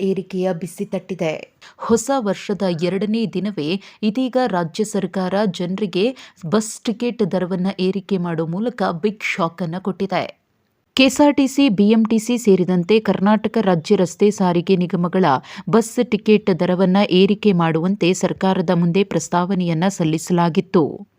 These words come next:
ಇದೀಗ ಈ ಪ್ರಸ್ತಾವನೆಗೆ ಸಚಿವ ಸಂಪುಟದಿಂದ ಅನುಮೋದನೆ ಸಿಕ್ಕಿದ್ದು, ಶೇಕಡ ಹದಿನೈದರಷ್ಟು ದರ ಏರಿಕೆಗೆ ರಾಜ್ಯ ಸರ್ಕಾರ ನಿರ್ಧಾರವನ್ನ ತೆಗೆದುಕೊಂಡಿದೆ.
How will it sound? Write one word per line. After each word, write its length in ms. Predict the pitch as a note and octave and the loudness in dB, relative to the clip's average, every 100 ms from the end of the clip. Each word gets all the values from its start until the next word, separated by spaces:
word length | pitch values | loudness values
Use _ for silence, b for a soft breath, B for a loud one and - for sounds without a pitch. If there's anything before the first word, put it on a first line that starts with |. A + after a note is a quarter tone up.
| - | 0
ಇದೀಗ 260 | A3+ D4 D4 C#4+ | 4 6 4 4
ಈ 80 | A#3 | 2
ಪ್ರಸ್ತಾವನೆಗೆ 760 | - G3 - G#3+ A3 A3 F3 | 2 0 2 2 2 0 2
ಸಚಿವ 380 | E3+ G3 - A3 | 2 0 0 -2
ಸಂಪುಟದಿಂದ 680 | A3+ G3+ F#3+ G3+ F3 F#3+ F#3 G#3 | 0 0 0 0 0 2 4 4
ಅನುಮೋದನೆ 600 | F#3+ G3+ A3 G#3+ F#3+ F3 | 4 4 4 2 2 0
ಸಿಕ್ಕಿದ್ದು, 600 | E3+ E3+ - F3+ E3 D3 G3+ B - _ _ _ _ | -2 -4 -2 0 2 2 2 B -20 _ _ _ _
ಶೇಕಡ 460 | - - C#4+ D4 C#4+ | -4 4 4 6 4
ಹದಿನೈದರಷ್ಟು 1080 | C4 - D#3+ D#3+ C4+ D4 B3 A3+ A3 A#3+ G3 | 4 2 2 4 4 4 4 4 2 -2 2
ದರ 140 | F#3+ G3+ - | 4 2 4
ಏರಿಕೆಗೆ 520 | G3 F#3 F3+ D#3+ G#3+ | 4 4 0 2 4
ರಾಜ್ಯ 340 | G#3 D#3+ - | 4 2 0
ಸರ್ಕಾರ 460 | F#3 F3+ F3 F#3 E3 G#3 C#4 B B | -2 0 0 0 4 4 4 B B
ನಿರ್ಧಾರವನ್ನ 640 | F#3 G#3 D#3+ G#3 G3 E3 D#3+ | 4 4 4 2 2 0 0
ತೆಗೆದುಕೊಂಡಿದೆ. 880 | G#3 A3 G3 - G#3 G3 F3+ C3+ - | 0 -2 -2 -2 0 0 0 -2 -4